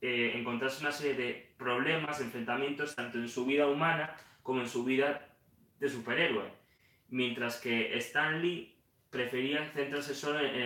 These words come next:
el Spider-Man, es decir, en el perso-, en el, el personaje superheroico. Entonces, esa diferencia creativa hizo que muchos números no saliesen adelante o, o,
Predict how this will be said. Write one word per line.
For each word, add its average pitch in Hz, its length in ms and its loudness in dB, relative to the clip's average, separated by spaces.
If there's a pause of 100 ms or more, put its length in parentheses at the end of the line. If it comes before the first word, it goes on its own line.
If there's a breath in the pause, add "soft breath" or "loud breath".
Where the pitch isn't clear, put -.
el - 40 0
Spider-Man, 104 640 -2
es 104 100 -10
decir, 113 100 -4
en 113 240 -2
el 113 120 -2
perso-, - 300 -8
en 120 120 -4
el, 113 160 -2
el 117 120 -6
personaje 123 420 -6
superheroico. 110 840 -2 (440 soft breath)
Entonces, 131 400 0
esa 143 180 0
diferencia 139 420 2
creativa 139 480 2
hizo 135 280 -2
que 127 80 0
muchos 127 280 -2
números 135 480 0
no 123 100 0
saliesen 110 380 -4
adelante 135 580 2
o, 123 320 2
o, 113 520 2